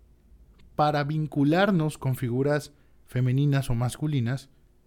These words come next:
porque estamos marcados por esa situación entre nuestros padres. Evidentemente, el trabajo terapéutico permite tener alternativas en ese sentido. Sin embargo,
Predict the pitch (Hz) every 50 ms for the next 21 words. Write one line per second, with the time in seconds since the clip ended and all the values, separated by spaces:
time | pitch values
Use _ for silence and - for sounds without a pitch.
0 | _ _ _ _ _ _ _ _ _ _ _ _ _ _ _ _ _ - 147 147
1 | 139 - 131 - - 160 175 180 160 156 123 113 113 - - 165 214 190 127 -
2 | - - 131 123 139 127 127 123 - 113 104 - 117 113 113 113 110 104 110 104
3 | 107 110 - - 113 - - - 180 - - - - - - - - - - -
4 | - - _ _ _ _ _ _ _ _ _ _ _ _ - _ _ _ _ _
5 | - _ _ _ _ _ _ _ _ _ _ _ _ _ _ _ _ _ _ _
6 | _ _ _ _ _ _ - - 175 165 170 170 170 202 214 226 226 233 220 196
7 | 196 170 135 127 120 - 135 175 - - - _ _ - - 139 135 131 139 131
8 | 131 139 - 180 - - 143 123 113 - 143 156 156 170 - - 135 - - 123
9 | 117 113 117 123 151 196 - - 208 110 - 120 113 120 135 147 139 127 123 110
10 | 107 104 101 - - 151 147 127 113 - - - - - _ _ _ _ _ _
11 | _ _ _ _ _ _ _ _ _ _ _ _ _ _ _ _ _ _ _ _
12 | _ - - 123 131 131 123 - - 123 113 - 151 156 123 113 - _ _ _
13 | _ _ _ _ _ _ _ _ _ _ _ _ _ _ _ _ _ _ _ _
14 | - - - 226 247 254 247 226 190 165 135 127 120 147 180